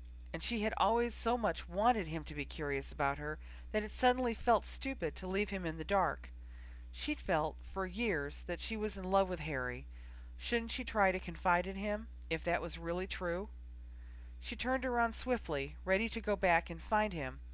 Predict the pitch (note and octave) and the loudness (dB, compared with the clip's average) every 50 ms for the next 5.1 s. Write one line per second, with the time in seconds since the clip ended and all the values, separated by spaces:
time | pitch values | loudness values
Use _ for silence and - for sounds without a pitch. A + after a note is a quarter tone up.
0 | - - - - - - G#3 F#3+ G#3+ B3 A#3+ A3 G3 - - B3 A#3+ C4+ - - | -14 -14 -12 -8 -2 -2 -2 0 0 0 0 2 2 2 6 6 6 6 6 6
1 | A#3 G#3+ G3+ A3 G#3 - - G#3 - - B3 A#3+ G#3+ F3+ D#3+ D#3 - - F3+ - | 2 4 4 2 -2 -2 -4 -6 -2 4 6 8 8 8 6 2 -2 -6 -4 2
2 | - F#3 F3+ F#3 F3 F3 D#3+ D#3+ F3+ F#3+ F3 E3+ E3 - - F#3 F#3+ G#3+ A3 A3+ | 4 4 4 4 2 0 0 0 -2 -2 -2 -2 0 4 4 4 4 4 2 0
3 | G#3 A3 A3 G#3+ F#3+ G#3+ A3 G#3+ G3 E3 C3+ B2+ C3 - - - E3 - - E3+ | 2 2 2 2 2 2 2 2 2 2 -2 -2 -4 -10 -10 -8 -6 -2 -2 2
4 | E3+ F3+ F3+ F#3 F#3 F#3 E3 D3 C#3 C#3+ D#3+ - - - F#3 D3+ C3 B2 B2 B2+ | 4 6 8 8 6 4 2 0 -2 -4 -6 -6 -2 0 2 2 2 0 -2 -4
5 | - - | -8 -10